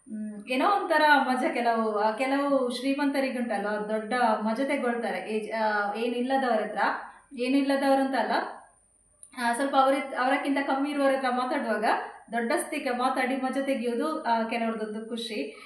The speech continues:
ಇವಾಗ ನೀವು ಅಂದ್ಕೊಳ್ಬೋದು, ನನ್ನ ಹತ್ರ ಯಾರು ಹಾಗೆ, ನನ್ನ ಹತ್ರ ಮಾತಾಡಿದ್ದಲ್ಲ ನಾನು ಹೇಳಿದ್ದು, ನಾನು ಈ ಥರ ಕೆಲವೆಲ್ಲ ವಿಡಿಯೋಸ್ ಎಲ್ಲ ನೋಡ್ತೇನಲ್ಲ, ಅದನ್ನು, ಆ, ಹೇಳ್ತೇನೆ ಅಷ್ಟೇಯ. ಹ್ಮ್, ಹಾಗೆ, ಹಾಗೆ, ಆ,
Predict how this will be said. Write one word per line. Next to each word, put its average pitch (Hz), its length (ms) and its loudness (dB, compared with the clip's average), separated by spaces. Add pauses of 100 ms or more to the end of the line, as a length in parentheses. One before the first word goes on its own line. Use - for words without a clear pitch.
(120)
ಇವಾಗ 240 280 0
ನೀವು 254 200 4
ಅಂದ್ಕೊಳ್ಬೋದು, 247 540 -2
ನನ್ನ 220 180 0
ಹತ್ರ 254 180 -4
ಯಾರು 226 200 4
ಹಾಗೆ, 220 200 4
ನನ್ನ 220 340 -2
ಹತ್ರ 277 160 0
ಮಾತಾಡಿದ್ದಲ್ಲ 262 640 0
ನಾನು 202 200 -4
ಹೇಳಿದ್ದು, 196 260 -8
ನಾನು 226 160 0
ಈ 262 80 0
ಥರ 277 180 0 (220)
ಕೆಲವೆಲ್ಲ 277 400 0
ವಿಡಿಯೋಸ್ 269 300 -2
ಎಲ್ಲ 247 180 -2
ನೋಡ್ತೇನಲ್ಲ, 254 500 0 (400)
ಅದನ್ನು, 277 540 0
ಆ, 247 300 2
ಹೇಳ್ತೇನೆ 247 340 -2
ಅಷ್ಟೇಯ. 208 340 -4 (480)
ಹ್ಮ್, 220 380 -6
ಹಾಗೆ, 220 200 -4
ಹಾಗೆ, 240 280 0 (1120)
ಆ, 226 300 8